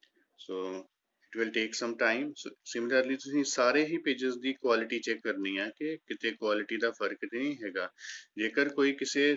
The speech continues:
ਥਾਂ ਤੇ ਤੁਹਾਨੂੰ ਲੱਗਦਾ ਹੈ ਕਿ ਇਹ page ਖਰਾਬ ਹੋ ਗਿਆ ਸਾਡਾ, quality ਖਰਾਬ ਹੈ, ਅਸੀਂ ਇਹਨੂੰ remove ਕਰਨਾ ਹੈ, ਤੇ ਤੁਸੀਂ ਉਸ page ਨੂੰ delete ਵੀ ਕਰ ਸਕਦੇ ਹੋ। ਉਹਨੂੰ,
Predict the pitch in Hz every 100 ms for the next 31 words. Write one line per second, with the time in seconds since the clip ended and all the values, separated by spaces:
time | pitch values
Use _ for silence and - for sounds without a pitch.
0 | 143 131 123 131 131 127 113 110 151 151
1 | 151 135 135 - 131 127 - 113 110 120
2 | 117 107 110 110 101 117 147 123 107 107
3 | 117 110 110 101 101 107 151 170 _ _
4 | - - 120 117 147 170 139 113 107 107
5 | 104 113 110 113 127 156 165 - _ _
6 | - 123 - 135 127 131 - 123 120 139
7 | 135 117 113 113 120 123 113 - 107 95
8 | 95 98 98 104 117